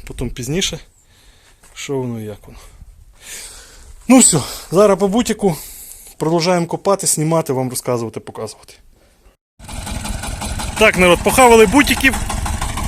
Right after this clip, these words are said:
Завели вещь мощні побідімого. Задача на сьогодні.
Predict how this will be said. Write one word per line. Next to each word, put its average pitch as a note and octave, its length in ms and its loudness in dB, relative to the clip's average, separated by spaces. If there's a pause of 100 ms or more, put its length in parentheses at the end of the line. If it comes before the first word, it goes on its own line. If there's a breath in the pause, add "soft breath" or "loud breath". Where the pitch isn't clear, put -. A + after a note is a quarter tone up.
(960)
Завели G#3 520 6
вещь G#3+ 340 6
мощні G3+ 400 4
побідімого. G#3 760 4 (2500)
Задача F#3+ 560 4
на F#3+ 120 4
сьогодні. A3 440 4